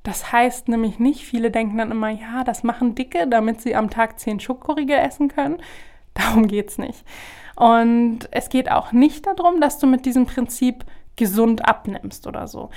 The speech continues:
Es geht wirklich, und das ist sehr, sehr tiefgehend darum, deinen Körper kennenzulernen, sehr, sehr ehrlich mit deinem Essverhalten umzugehen,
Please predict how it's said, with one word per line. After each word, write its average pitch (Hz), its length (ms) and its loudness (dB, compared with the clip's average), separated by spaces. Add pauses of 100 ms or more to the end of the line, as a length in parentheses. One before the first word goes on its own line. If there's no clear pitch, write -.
(260)
Es - 180 -2
geht 214 300 -6
wirklich, 311 560 -2
und 220 100 -2
das 214 140 -6
ist - 180 -8
sehr, 254 240 2
sehr 254 180 0
tiefgehend 240 720 -2
darum, 233 600 0
deinen 214 320 -2
Körper 233 600 2
kennenzulernen, 262 1160 2
sehr, 240 280 6
sehr 247 180 -2
ehrlich 247 380 2
mit 247 180 -6
deinem 233 220 2
Essverhalten 233 680 -2
umzugehen, 226 760 -4